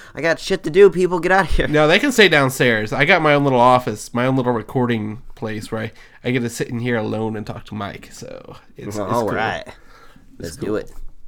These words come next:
Speaker 2: A trailer we probably won't get at the Super Bowl, however, is one for Logan, because we just got the last one last week.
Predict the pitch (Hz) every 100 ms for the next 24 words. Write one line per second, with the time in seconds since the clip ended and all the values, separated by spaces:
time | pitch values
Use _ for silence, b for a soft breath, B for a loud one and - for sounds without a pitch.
0 | - - - 147 220 233 247 214 143 -
1 | 156 190 202 196 180 151 196 208 170 175
2 | 160 151 147 139 151 143 139 139 135 131
3 | 135 127 131 127 127 131 135 131 131 151
4 | 120 101 127 - 131 117 123 123 - 135
5 | 131 120 127 127 127 120 120 120 120 123
6 | 113 - -